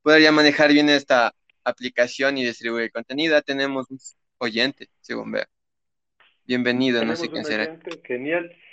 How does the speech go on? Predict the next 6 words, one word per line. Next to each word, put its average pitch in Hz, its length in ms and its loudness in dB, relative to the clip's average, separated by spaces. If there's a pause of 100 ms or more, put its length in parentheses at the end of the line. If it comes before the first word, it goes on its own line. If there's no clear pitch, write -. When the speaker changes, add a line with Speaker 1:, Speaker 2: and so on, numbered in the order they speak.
(320)
Speaker 2:
un 147 140 -2
desocupado 135 600 -2
más 160 240 -4 (160)
que 175 180 -6
decide 143 320 -12
escucharnos. 170 720 -10